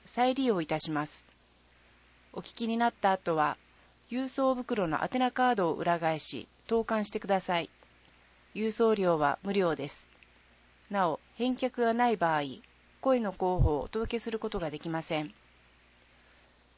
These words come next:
シーディーとテープを繰り返しお聞きになりたい場合は、次回にお届けする声の広報シーディーと一緒に返却しても構いませんが、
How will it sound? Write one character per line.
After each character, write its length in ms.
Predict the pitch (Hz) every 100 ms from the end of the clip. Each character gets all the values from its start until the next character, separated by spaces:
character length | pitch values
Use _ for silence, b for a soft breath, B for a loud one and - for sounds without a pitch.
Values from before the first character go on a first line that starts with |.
| _
シ 240 | - 277 277
ー 20 |
デ 80 | 285
ィ 60 |
ー 40 | 269
と 140 | 175
テ 220 | - 214
ー 20 | 208
プ 180 | 160
を 160 | 151 - - _
繰 80 | 214
り 100 | 233
返 220 | 254 247
し 160 | - -
お 80 |
聞 40 | 190
き 140 | - 240
に 100 | 240
な 100 | 240
り 120 | 240
た 160 | 247 233
い 60 |
場 180 | 208 180
合 60 | 160
は、 280 | 143 139 - _ _ _ -
次 120 | 247
回 200 | 269 262
に 120 | 214
お 60 | 123
届 280 | 196 185 180
け 60 |
す 120 | 185 165
る 220 | 151 - -
声 180 | 277
の 120 | 247 196
広 280 | 196 196
報 160 | - 185
シ 220 | 165 214 196
ー 20 |
デ 100 | 190
ィ 20 |
ー 20 |
と 160 | 190 151
一 60 | 151
緒 180 | -
に 200 | 156 139 -
返 200 | 220 233
却 200 | 226 -
し 60 | -
て 100 | 220
も 140 | 180
構 240 | 180 190
い 80 | 202
ま 100 | 202
せ 200 | 196 208
ん 60 | 185
が、 220 | 143 139